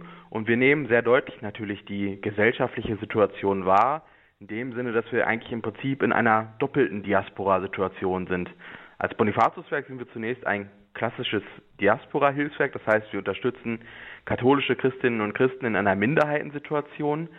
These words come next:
Aber zeitgleich merken wir eigentlich auch, dass wir hierzulande in einer doppelten Diaspora-Situation leben, nämlich in einer sogenannten Glaubensdiaspora, dass eben, ja,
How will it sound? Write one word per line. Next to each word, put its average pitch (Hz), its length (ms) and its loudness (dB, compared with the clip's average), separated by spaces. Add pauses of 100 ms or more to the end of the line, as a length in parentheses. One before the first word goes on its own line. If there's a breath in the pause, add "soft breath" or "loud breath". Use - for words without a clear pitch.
(480 loud breath)
Aber 104 220 4 (100)
zeitgleich 131 480 2
merken 123 300 -2
wir 113 80 2
eigentlich 120 340 -2
auch, 127 300 2
dass 120 160 -2 (100)
wir 123 360 4 (380)
hierzulande 131 640 -2
in 117 80 -2
einer 120 200 2
doppelten 139 420 0
Diaspora-Situation 101 1160 -2
leben, 120 480 2 (380 loud breath)
nämlich 110 260 2
in 113 80 -2
einer 107 240 4
sogenannten 110 540 -4
Glaubensdiaspora, 104 1000 0
dass 95 200 0
eben, 107 340 0 (240 loud breath)
ja, 107 240 0